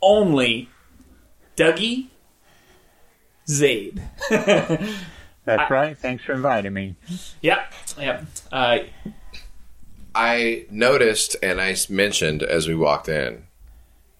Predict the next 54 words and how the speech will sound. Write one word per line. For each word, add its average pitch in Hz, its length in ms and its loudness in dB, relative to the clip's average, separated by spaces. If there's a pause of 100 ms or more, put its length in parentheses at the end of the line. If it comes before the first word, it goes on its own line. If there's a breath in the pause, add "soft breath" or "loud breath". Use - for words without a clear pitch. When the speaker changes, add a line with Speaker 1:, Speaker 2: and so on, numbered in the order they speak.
Speaker 3:
you 90 120 -6
got 87 120 6
a 76 40 2
haircut, 76 380 -4
Doug. 58 220 -6 (280)
Speaker 2:
I 113 140 0
did. 110 340 -2 (120)
Speaker 3:
You 90 100 0
look 85 100 -2
Speaker 1:
Ah. - 260 -2
Speaker 3:
really 87 260 4
good. 71 260 2 (240 loud breath)
Speaker 2:
I 156 180 0
am 156 200 0
looking 117 260 -4
pretty 107 240 -4
good. 101 180 0 (120)
Speaker 3:
No, 98 80 4
Speaker 2:
All 92 100 4
right. 92 80 2
Speaker 3:
seriously. - 640 2
Speaker 2:
<laughs> - 160 0
Speaker 3:
You 165 220 4
look 190 180 4
like 240 240 2
you - 80 0
got 190 180 4
a 190 60 2
little 180 220 2
bit 160 100 0
of 156 60 2
sun 170 300 4
as 135 120 0
well. 131 320 4
You've 90 140 -2
been 123 100 2
out 123 140 4
in 104 40 -8
the 110 100 -2
yard? 139 340 4
You've 139 100 0
been 117 140 2
doing 123 120 4
Speaker 2:
I 127 60 2
Speaker 3:
some 98 160 2
Speaker 2:
have 113 100 -2
Speaker 3:
stuff? 139 240 6
Speaker 2:
been 117 80 0
out 107 200 0
in 104 60 -10
the 95 100 -2
yard. 92 340 0 (340 soft breath)
Speaker 3:
Oh. 95 600 -2 (260)
Speaker 1:
Re-, 131 280 -2